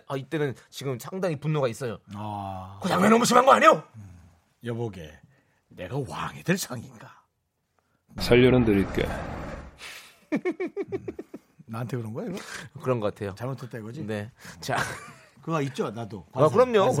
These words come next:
Speaker 1: 그럼요. "내가 왕이 될 상이냐? <laughs> 내 얼굴이 묘한가 보구나."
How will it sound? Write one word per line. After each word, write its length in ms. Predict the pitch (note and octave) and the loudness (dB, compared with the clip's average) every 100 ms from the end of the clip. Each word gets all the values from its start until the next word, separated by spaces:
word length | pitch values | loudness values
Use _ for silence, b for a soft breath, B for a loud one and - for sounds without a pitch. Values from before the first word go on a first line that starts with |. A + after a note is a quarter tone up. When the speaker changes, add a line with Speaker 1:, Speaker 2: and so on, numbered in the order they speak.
| D#3+ | 4
Speaker 1:
그럼요. 200 | B2+ G#2 B B B | 4 -2 B B B
"내가 140 | A#2+ A#2+ | 0 2
왕이 440 | G#2+ G2+ A2 C#3+ | 4 4 4 6
될 160 | C4 C4+ | 8 8
상이냐? 560 | G3 E3 C#3 C#3 A2+ - - | 6 2 2 0 0 -2 0
<laughs> 680 | - - - - G2 G2+ G2+ | 4 4 4 2 -2 -2 2
내 160 | D3+ | 6
얼굴이 320 | F#3 F3 E3+ C3 | 6 6 4 2
묘한가 460 | B2 B2+ D3+ G3+ | 4 4 6 6
보구나." 520 | F#3+ D3+ C#3+ A#2 F2+ | 4 0 0 0 -2